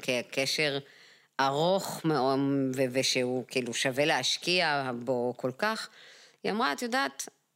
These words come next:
סוג של הבטחנו אחד לשני, שכשיגיעו המשברים,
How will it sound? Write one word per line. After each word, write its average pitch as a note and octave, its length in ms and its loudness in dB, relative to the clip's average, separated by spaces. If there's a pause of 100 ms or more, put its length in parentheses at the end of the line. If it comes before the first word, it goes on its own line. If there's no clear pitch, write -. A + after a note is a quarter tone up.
סוג - 240 -4
של B3+ 180 2
הבטחנו G#3 540 -2
אחד D3+ 260 -2
לשני, C#3 380 -2
שכשיגיעו D3 720 0
המשברים, D3 800 0